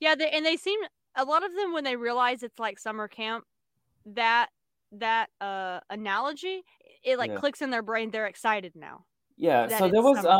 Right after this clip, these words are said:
Speaker 1: camp.
Speaker 2: um, so I was a summer camp counselor at a sleepaway camp, and those children have no filter. They will tell you whatever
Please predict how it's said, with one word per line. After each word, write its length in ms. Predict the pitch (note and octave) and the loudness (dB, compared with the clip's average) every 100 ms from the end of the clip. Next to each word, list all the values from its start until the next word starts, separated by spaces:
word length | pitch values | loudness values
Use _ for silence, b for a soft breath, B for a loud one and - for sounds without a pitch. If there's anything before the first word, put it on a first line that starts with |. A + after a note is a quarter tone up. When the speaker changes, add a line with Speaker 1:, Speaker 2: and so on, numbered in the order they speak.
| F#3+ | 6
Speaker 1:
camp. 140 | D3+ | 2
Speaker 2:
um, 20 | A#2 | -4
so 140 | - | 0
I 180 | D3+ G3 | 6 6
was 280 | F3+ E3+ D#3+ | 8 6 8
a 140 | C3 | 2
summer 220 | B2+ B2+ | 0 -8
camp 240 | A2+ A#2+ - | -8 -10 -8
counselor 300 | G#2 - - | -12 -8 -4
at 160 | A2+ | -2
a 40 | G#2+ | -4
sleepaway 500 | - A#2+ G2+ G2+ G2+ | -6 -12 -8 -8 -8
camp, 320 | G#2+ G2 F#2+ _ _ _ _ _ - | -12 -12 -16 _ _ _ _ _ -4
and 340 | D3+ D3 B2 | -4 -4 -2
those 300 | C#3+ F#3 C4+ | 4 4 2
children 500 | - F3 F#3 C3+ A2+ | -4 -2 -2 -2 -4
have 200 | A2+ A#2+ | -2 -6
no 280 | A#2+ A2 A#2+ | -4 0 0
filter. 520 | - C3 C3+ C3 G2 | 0 -2 -2 -4 -10
They 180 | G#2 B2+ | 0 2
will 160 | G#3+ B3 | 2 0
tell 240 | - D#3 | 0 0
you 160 | D#3 A#2 | 0 0
whatever 540 | G#2+ A2 C#3 C3+ B2+ | 0 0 0 2 0